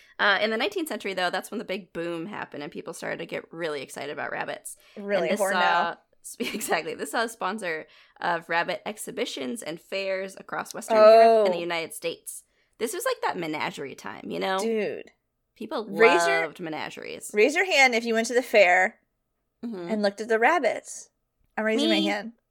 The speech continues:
Speaker 1: I'm raising my hand.
Speaker 2: <laughs> I'm raising my hand.
Speaker 1: Me
Speaker 2: And they
Speaker 1: too.
Speaker 2: have 'em, and the, and then you'd always see the one with the blue ribbon, and then you'd be like, "Why the fuck did that one win? It's not the cutest." And then as an adult, you're like, "They did not rate them on which one was <laughs> cutest.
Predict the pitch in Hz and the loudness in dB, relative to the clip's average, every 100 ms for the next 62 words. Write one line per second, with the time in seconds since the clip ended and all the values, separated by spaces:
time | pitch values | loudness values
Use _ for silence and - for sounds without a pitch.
0 | - 190 - - 202 - 170 220 - 294 | 0 4 6 8 6 4 2 -2 -2 -10
1 | - - - - - - 466 - 403 330 | -12 -16 -18 -14 -10 -8 -8 -6 0 6
2 | - 320 - 302 302 285 285 254 247 240 | 12 12 12 10 8 6 -2 -2 -2 -4
3 | 196 - - - - _ - 285 233 254 | -4 -10 -20 -20 -20 _ -12 -2 2 4
4 | 262 262 247 269 277 - 226 226 226 - | 6 6 6 2 -8 -6 -2 0 0 4
5 | 233 240 240 247 220 233 247 247 226 220 | 4 4 0 6 6 6 2 0 2 2
6 | 226 226 214 214 202 226 240 190 202 202 | 2 2 2 4 4 2 0 0 0 0
7 | 202 208 208 202 208 240 - 214 214 202 | 0 4 4 6 4 4 6 4 4 4
8 | 208 180 196 202 185 220 190 - - - | 4 4 2 -2 -2 -2 0 0 -2 -4
9 | 151 233 - - - - 196 190 196 185 | -2 -2 -4 -12 -8 -2 2 4 2 2
10 | 190 185 - 170 - - 180 185 180 170 | 2 2 2 0 -2 2 2 2 0 0
11 | - 180 196 - 165 165 - - 190 180 | 0 0 0 0 0 0 -6 -6 -4 0
12 | 156 - 156 107 - - - 320 262 - | -2 -2 -6 -4 -4 2 10 10 10 0
13 | 294 - - - - | -2 -4 -4 -6 -6